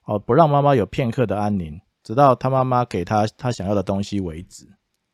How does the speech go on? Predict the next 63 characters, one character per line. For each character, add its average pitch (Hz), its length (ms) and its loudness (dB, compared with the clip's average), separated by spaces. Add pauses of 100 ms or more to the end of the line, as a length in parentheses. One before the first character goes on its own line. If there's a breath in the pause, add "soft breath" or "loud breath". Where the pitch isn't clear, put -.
(320)
不 208 80 -4
管 151 160 2
他 147 140 0
的 139 100 2
父 151 200 0
母 104 240 -2
如 117 160 0
何 135 160 4
管 92 200 0
教 101 220 0
他， 92 380 -8 (140)
那 147 220 0
Leo 143 300 2
都 123 220 2
拒 135 220 -4
绝 98 220 -2
改 90 200 -4
正 107 200 -4
自 117 180 -6
己 95 100 -8
的 82 120 -8
行 82 300 -10
为， 82 260 -12 (280)
哦， 107 120 -8
这 165 140 -2
也 151 100 4
使 107 200 -6
得 107 160 0
他 135 100 0
的 117 140 0
父 139 240 -4
母 87 180 -6
渐 127 220 -8
渐 120 160 -4
对 113 180 -2
他 104 460 -4
难 104 200 -4
以 117 60 -2
忍 90 300 -6
受。 92 280 -4 (440)
那 135 100 -8
随 151 180 -2
着 160 140 0
他 156 180 -2
的 151 120 -4
妹 147 180 0
妹 110 200 -2
越 135 180 0
长 87 240 -8
越 107 160 -2
大， 92 320 -6 (240)
那 139 180 -2
Leo 131 380 0
呢， 95 180 -4
就 120 140 -6
越 135 100 0
来 110 100 2
越 117 140 2
强 104 240 -6
化 120 140 0
他 113 120 0
自 110 160 -6
己 85 300 -12